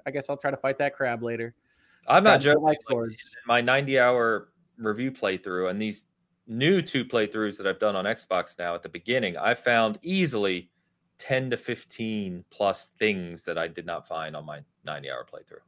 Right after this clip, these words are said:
Speaker 2: I mean,
Speaker 1: I
Speaker 2: it's
Speaker 1: totally
Speaker 2: just,
Speaker 1: believe it.
Speaker 2: there's
Speaker 1: You can't,
Speaker 2: countless things.
Speaker 1: I don't think you can approach it as a completionist. Like, that, that
Speaker 2: No.
Speaker 1: can't be what you're running through. You have to go find, you know, <laughs> Travis
Speaker 2: It's,
Speaker 1: is
Speaker 2: it wouldn't even be, it wouldn't even be fun to do that.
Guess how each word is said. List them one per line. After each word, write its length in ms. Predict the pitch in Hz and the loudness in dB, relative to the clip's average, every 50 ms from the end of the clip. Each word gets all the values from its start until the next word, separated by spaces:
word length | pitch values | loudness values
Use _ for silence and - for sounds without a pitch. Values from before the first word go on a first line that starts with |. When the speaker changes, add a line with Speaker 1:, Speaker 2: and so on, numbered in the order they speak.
| _ | _
Speaker 2:
I 60 | - 90 | -10 -10
mean, 140 | 95 92 | -6 -4
Speaker 1:
I 40 | - | -4
Speaker 2:
it's 80 | 196 175 | 0 2
Speaker 1:
totally 180 | 190 190 143 | 2 2 2
Speaker 2:
just, 40 | 117 | -2
Speaker 1:
believe 200 | 101 104 117 117 | -4 -6 -8 -8
it. 160 | - 87 - _ - _ _ - | -8 -10 -12 _ -20 _ _ -8
Speaker 2:
there's 100 | 104 104 | -6 -4
Speaker 1:
You 80 | 160 | 0
can't, 140 | - - 117 127 135 | 2 4 4 6 4
Speaker 2:
countless 160 | - - - _ _ _ _ _ | 2 -2 -12 _ _ _ _ _
things. 140 | _ - - _ - | _ -20 -16 _ -2
Speaker 1:
I 80 | 143 | 0
don't 100 | 151 202 | 0 0
think 120 | 185 190 196 | 0 0 -2
you 60 | 185 | -2
can 100 | 170 165 | -2 -4
approach 280 | 135 - 165 165 165 | 2 4 4 4 4
it 60 | - 139 | 2 0
as 80 | 131 | 0
a 60 | 123 | -2
completionist. 760 | 120 - 117 113 - 143 139 135 - 117 101 101 101 - - - | -4 -4 -6 -2 0 0 0 0 -2 -6 -8 -10 -12 -14 -14 -8
Like, 180 | 123 123 120 120 | -8 -6 -4 -2
that, 160 | 143 139 - | 0 0 2
that 40 | - | 4
Speaker 2:
No. 60 | - - - | 4 6 6
Speaker 1:
can't 160 | 180 165 - | 4 4 4
be 100 | 165 151 | 4 4
what 260 | 165 156 156 196 - 156 | 4 4 4 2 2 4
you're 80 | 139 | 4
running 260 | 131 151 156 151 139 | 4 6 6 4 2
through. 220 | 123 - 131 117 110 | 0 -2 -2 -2 -2
You 140 | 110 120 127 | -2 0 0
have 120 | 135 135 | 0 -2
to 60 | - | 0
go 120 | 143 143 135 | 0 0 0
find, 260 | - - 143 139 135 - - - - - _ _ _ _ - | 2 4 2 2 2 -2 -10 -18 -20 -20 _ _ _ _ -2
you 80 | - 147 | 0 0
know, 100 | 143 135 117 - - | 2 0 -2 -6 -10
<laughs> 160 | - _ _ | -14 _ _
Travis 300 | - - 143 147 147 143 | 0 2 4 4 4 2
Speaker 2:
It's, 80 | - 156 | 0 0
Speaker 1:
is 140 | - - 175 | -2 0 2
Speaker 2:
it 100 | 190 208 | 8 10
wouldn't 200 | 233 254 254 262 | 10 10 10 10
even 160 | 240 208 190 | 6 6 6
be, 160 | 165 170 170 | 6 6 8
it 60 | 175 185 | 8 10
wouldn't 200 | 208 240 240 240 | 10 10 10 8
even 100 | 233 202 | 6 4
be 100 | 180 151 | 2 2
fun 320 | 139 - 147 160 202 202 | 2 2 2 2 2 2
to 80 | 139 104 | -2 -2
do 160 | 82 90 80 | -2 -4 -6
that. 240 | 73 71 65 - - | -8 -8 -10 -12 -14